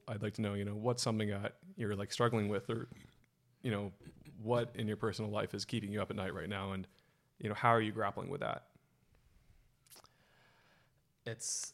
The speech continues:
Speaker 2: um, it's figuring out what my next year, two years looks like in terms of what do I do for money?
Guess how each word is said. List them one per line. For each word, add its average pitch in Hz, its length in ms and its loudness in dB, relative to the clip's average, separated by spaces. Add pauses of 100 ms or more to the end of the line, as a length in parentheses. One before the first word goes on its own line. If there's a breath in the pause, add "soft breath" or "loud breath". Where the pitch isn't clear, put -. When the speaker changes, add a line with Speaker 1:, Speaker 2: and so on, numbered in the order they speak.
Speaker 2:
um, 110 520 -2 (3000 soft breath)
it's - 140 -4
figuring 107 500 4
out 117 400 6 (2250)
what 104 400 4
my 101 680 -2 (420)
next 98 340 -4
year, 117 260 2
two - 240 -10
years 92 560 -6
looks 82 240 -8
like 80 360 -10 (360)
in 90 200 -8
terms 92 480 -10
of 90 340 -4 (1080 soft breath)
what 98 200 -2
do 101 80 2
I 98 80 4
do 110 180 -6
for 110 140 -10
money? 92 320 -8